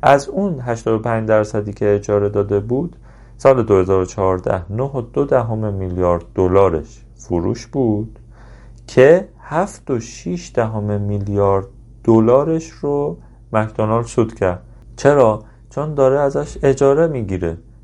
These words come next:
و اجاره زمیناست که اینقدر سود آوره، وگرنه فروش همبرگر و حالا عددی که فروخته می‌شه اونقدر عدد بالایی نیستش که به این عددها برسه. در اصل مردم امروز فکر می‌کنن که مکدونالد داره همبرگر می‌فروشه،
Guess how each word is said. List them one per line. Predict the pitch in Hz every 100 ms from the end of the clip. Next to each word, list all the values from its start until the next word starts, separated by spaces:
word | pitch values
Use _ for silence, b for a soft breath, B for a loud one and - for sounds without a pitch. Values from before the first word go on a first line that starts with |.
| -
و |
اجاره | 101 110 110 110 107
زمیناست | 101 110 110 110 123 175 -
که |
اینقدر | 135 110 95
سود | 90 - 90
آوره، | 85 80 82 78
وگرنه | 85 87 92 92
فروش | 101 101 90 -
همبرگر | 92 90 92 92 92 87 113 127 B B B B -
و | 87 82 80 73 - - -
حالا | - 87 85
عددی | 90 87 82
که | 85 82
فروخته | 87 87 - 90
می‌شه | 85 104
اونقدر | 107 98 104 110
عدد | 92 87
بالایی | 82 85 85 92
نیستش | 110 117 101 -
که | 123
به | 82
این | 78 78
عددها | 76 73 - 82
برسه. | - - 101 - - - - - -
در | 120 123
اصل | 143 147 151 b b b b b 110
مردم | 113 104 104 117
امروز | 131 113 107 113
فکر | 123 117
می‌کنن | 117 117 117
که | 117
مکدونالد | 117 101 87 - 90 95 104
داره | 104 87 95
همبرگر | 90 80 78 78 76 120
می‌فروشه، | 87 78 - 104 -